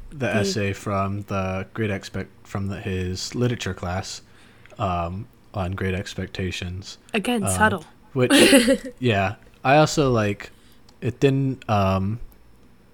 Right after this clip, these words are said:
Speaker 1: I didn't really put that together. I, I was a little confused because, like, uh, w-, when I first saw it, I was like, "Wait a second, those aren't the same teachers that assigned him the essay." <laughs> And is he just gonna write his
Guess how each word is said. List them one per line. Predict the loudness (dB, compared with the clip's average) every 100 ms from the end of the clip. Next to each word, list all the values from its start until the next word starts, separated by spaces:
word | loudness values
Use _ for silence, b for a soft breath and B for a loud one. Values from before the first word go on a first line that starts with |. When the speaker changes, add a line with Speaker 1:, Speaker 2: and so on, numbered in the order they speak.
| -20 -20 -20 -20 -14 0
Speaker 1:
I | 2
didn't | 4
really | 2
put | 2 2
that | 0
together. | 2 2 4
I, | 6 6
I |
was | 6 6
a |
little | 6 4
confused | 0 4 4 4 0
because, | 0 0 0
like, | 0 0 -4 -12 B -14 -12
uh, | -12 -14 -12
w-, | -8 -2 -2 -2
when | -2
I | 0
first | 2 2
saw | 2 0
it, | 0
I |
was | -2
like, | -4 -4
"Wait | -2 0
a | 0
second, | 0 0 -2 -4 -14 -20 b -18
those | -2 2
aren't | 2 0
the | -2
same | 0 0
teachers | 0 -2 -2 0
that | 0
assigned | 0 0 0
him | -2
the | 0
essay." | 0 0 0 0 -2 B B B
<laughs> | B -2
And | 4 4 6 6 6 4 B B B
is | 0 4
he | 6
just | 6
gonna | 6 4
write | 6
his | 4 2